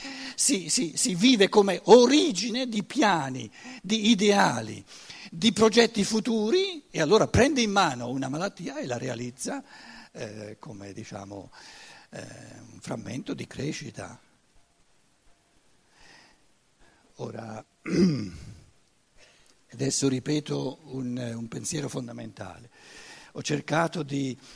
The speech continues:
di, mm, accennare, eh, balbettando, siamo agli inizi di queste grandi cose, eh, diciamo, spirituali,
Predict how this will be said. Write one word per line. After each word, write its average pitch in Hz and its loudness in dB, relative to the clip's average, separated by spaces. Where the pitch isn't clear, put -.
di, 139 -6
mm, 117 -12
accennare, 135 -4
eh, 135 -12
balbettando, 135 -8
siamo 143 -6
agli 143 -4
inizi 165 -6
di 131 -10
queste 139 -10
grandi 147 -4
cose, 131 -8
eh, 104 -12
diciamo, 110 -14
spirituali, 135 -6